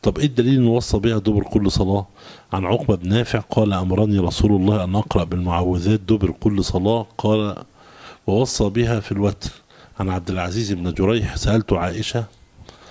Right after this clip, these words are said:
بأي شيء كان يوتر رسول الله؟" فذكرت،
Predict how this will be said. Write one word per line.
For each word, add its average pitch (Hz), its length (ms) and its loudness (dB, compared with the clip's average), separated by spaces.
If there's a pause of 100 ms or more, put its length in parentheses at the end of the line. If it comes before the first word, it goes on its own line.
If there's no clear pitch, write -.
(320)
بأي 110 340 4
شيء 110 340 4
كان 107 200 4
يوتر 104 380 4
رسول 98 320 0
الله؟" 98 340 2
فذكرت، 101 600 -2